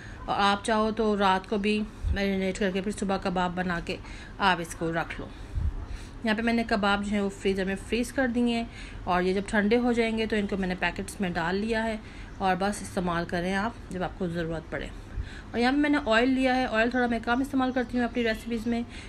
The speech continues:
क्योंकि मुझे लगता है कि गोश्त के अंदर अपना ऑयल होता है तो उसका जो अपना juices होते हैं जो निकलते हैं उसकी खुशबू और उसका जायका एक अलग ही बनता है। और ये अपने ही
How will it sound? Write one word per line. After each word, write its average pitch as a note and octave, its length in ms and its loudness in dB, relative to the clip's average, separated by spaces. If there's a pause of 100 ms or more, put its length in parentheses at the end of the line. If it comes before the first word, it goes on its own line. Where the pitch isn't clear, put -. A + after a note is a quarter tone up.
क्योंकि A3 200 -2
मुझे A3 460 2
लगता G3+ 260 0
है A#3 160 2
कि A3 200 0
गोश्त G#3 340 2
के C4 60 2
अंदर A#3 220 2
अपना A3+ 260 0
ऑयल A3 260 2
होता A3 280 2
है A#3+ 160 0 (460)
तो A#3+ 100 6 (160)
उसका A#3+ 420 2
जो G#3+ 280 4
अपना A3+ 600 4 (220)
juices A3+ 340 0
होते A#3 220 2
हैं A3+ 80 0
जो A3 100 0
निकलते A3 360 -2
हैं A#3 80 0
उसकी A3 220 -4
खुशबू A3 420 0 (500)
और G#3 120 4
उसका A3+ 180 2
जायका G#3+ 420 4
एक A3 180 2
अलग G3+ 300 4
ही A#3+ 80 4
बनता G3+ 320 4
है। A#3+ 140 4
और G#3+ 380 0
ये A3+ 120 6
अपने A#3+ 280 4
ही B3+ 160 6